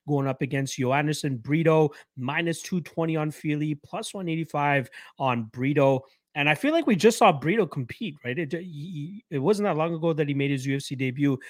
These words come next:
against Bill Algeo. Uh, yeah, it was January. So this is gonna be the second time he steps in the cage this calendar year. Um, fun fighter,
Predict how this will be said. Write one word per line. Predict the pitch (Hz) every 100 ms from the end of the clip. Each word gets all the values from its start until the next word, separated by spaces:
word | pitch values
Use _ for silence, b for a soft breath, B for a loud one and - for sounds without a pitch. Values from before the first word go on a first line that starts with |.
| B B
against | 139 127 -
Bill | - 123
Algeo. | 127 131 151 120 123 120 - b b
Uh, | 127 120
yeah, | 127 160
it | 131
was | 151
January. | 117 127 170 120 101
So | -
this | 127 160
is |
gonna | 190 170
be |
the | 160
second | - 156 147
time | - 139
he |
steps | 143 147 -
in | 131
the |
cage | 120 139 131 - b b
this | 120 139
calendar | - - 139 123
year. | 117 117 180 160 131 - b b _
Um, | 160 135 131 139 -
fun | - 202 202
fighter, | 190 180 214